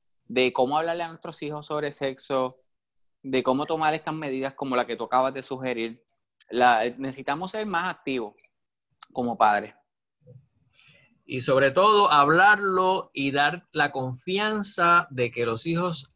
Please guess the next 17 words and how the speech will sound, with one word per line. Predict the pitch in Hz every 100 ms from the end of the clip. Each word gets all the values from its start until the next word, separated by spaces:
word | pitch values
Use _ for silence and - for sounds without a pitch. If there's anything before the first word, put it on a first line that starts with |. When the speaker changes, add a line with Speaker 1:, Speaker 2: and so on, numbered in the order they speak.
| -
Speaker 2:
hablen. | 135 135 120 113 95 95 - _ _ _ _ _
No | 127 131 143 170
hacerlo | 175 208 190 180
Speaker 1:
Ujú. | 175
Speaker 2:
con | 143 156
un |
regaño, | 165 185 180 180 185 185 190 - _ _ -
no | 139
hacerlo | 147 156 170 170
con | 165 165
amenazas, | 165 170 170 170 170 180 170 _ _ -
porque | 127 127
entonces | 123 139 151 185 165
se | 135
van | 120
a | 131
trancar | 143 147 147 165 156 165